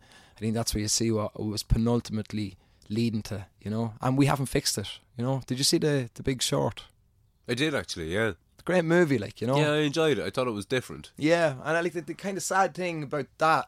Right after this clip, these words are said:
Speaker 1: that got me at the end of it, it was funny as well, you know? Everyone's going around like they're in a fucking Enya movie, you know? And, uh, like, and your man knows, like, the whole thing is fucked, you know? The whole thing's after going belly up.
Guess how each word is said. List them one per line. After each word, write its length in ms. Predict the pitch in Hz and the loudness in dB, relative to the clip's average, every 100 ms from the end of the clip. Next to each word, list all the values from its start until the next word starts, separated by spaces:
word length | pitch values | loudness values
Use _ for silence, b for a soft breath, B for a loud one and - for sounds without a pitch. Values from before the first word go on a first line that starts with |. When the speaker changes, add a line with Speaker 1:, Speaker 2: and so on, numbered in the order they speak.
| - | -6
Speaker 1:
that 120 | 127 | -4
got 200 | 151 135 | -2 -2
me 160 | 139 139 | -2 -4
at 100 | - | -2
the 100 | 131 | -4
end 160 | 131 | -4
of 80 | 120 | -4
it, 60 | 113 | -8
it 460 | - - - _ | -10 -20 -20 _
was 100 | 151 | -10
funny 280 | - 220 202 | 0 2 4
as 140 | 135 131 | 2 2
well, 260 | 135 123 104 | 0 0 -4
you 100 | 113 | -4
know? 260 | 131 135 - _ 147 | -2 -4 -8 _ -6
Everyone's 280 | 147 135 | -4 -4
going 140 | 123 127 | -4 -4
around 100 | 123 | -4
like 100 | 117 | -6
they're 120 | 117 | -6
in 60 | 110 | -8
a 40 | |
fucking 480 | - 120 107 107 101 | -8 -8 -6 -8 -10
Enya 300 | 107 135 127 | -8 -6 -4
movie, 320 | 110 110 104 104 | -6 -8 -8 -8
you 80 | |
know? 240 | 107 131 120 _ _ - | -4 -4 -4 _ _ -14
And, 180 | 110 113 | -6 -4
uh, 80 | 123 | -2
like, 200 | 131 - | -2 0
and 220 | 135 170 | 2 2
your 100 | 143 151 | 6 6
man 160 | 165 | 8
knows, 380 | 156 165 160 135 | 12 12 12 12
like, 120 | 127 | 2
the 100 | 131 | 4
whole 140 | 143 139 | 4 4
thing 180 | 143 | 2
is 100 | 120 | 0
fucked, 420 | - 147 147 - - | 0 4 4 2 -6
you 60 | |
know? 120 | 123 | -2
The 60 | 127 | 0
whole 100 | 139 | 2
thing's 140 | 135 | 0
after 220 | 131 127 117 | -2 -2 0
going 280 | 127 123 | 0 2
belly 300 | 117 127 117 | 2 0 4
up. 240 | 131 127 | 4 4